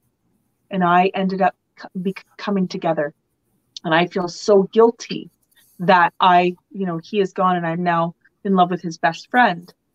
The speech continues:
And she said, "You know, when you told me these things, like, it validated absolutely everything. And it just, it, I was overwhelmed." And she said, "And I apologize." And I said, "No, I'm sorry." She said, "Thank you so much for letting me know this because, you know, it's put my mind at ease." And,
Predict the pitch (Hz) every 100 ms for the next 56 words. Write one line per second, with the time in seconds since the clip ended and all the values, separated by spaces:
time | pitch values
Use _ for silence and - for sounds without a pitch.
0 | _ _ - 185 175 175 202 190 180 190
1 | 180 180 196 202 196 226 285 285 180 175
2 | - 175 175 165 175 165 160 _ _ _
3 | _ _ 196 170 185 202 202 165 165 175
4 | 196 - 202 185 190 185 165 165 - -
5 | 190 - _ - 165 - - 190 190 185
6 | 180 165 143 - 175 - 175 170 165 160
7 | - 254 233 185 160 165 165 165 185 190
8 | 196 165 170 202 190 208 190 185 _ -
9 | 196 220 - 240 - - 208 208 185 -
10 | - 202 180 196 196 190 170 196 294 415
11 | - - - _ _ - 190 202 180 175
12 | - _ - 190 185 - 220 196 196 165
13 | 170 175 254 190 165 175